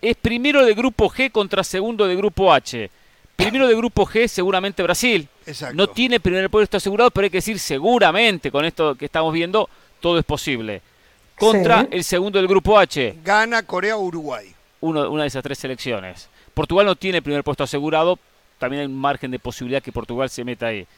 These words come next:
Speaker 1: Tiene Portugal que perder y que gana, ganar. Después, y de esos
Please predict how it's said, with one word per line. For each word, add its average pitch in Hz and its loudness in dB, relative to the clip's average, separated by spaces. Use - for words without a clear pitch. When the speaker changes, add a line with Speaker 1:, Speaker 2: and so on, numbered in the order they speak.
Speaker 1:
Tiene 131 -8
Portugal 123 -4
que 131 -8
perder 139 -2
y 151 -8
que 120 -10
gana, 123 -6
ganar. 120 -2
Después, 170 2
y 156 -6
de 214 6
esos - 0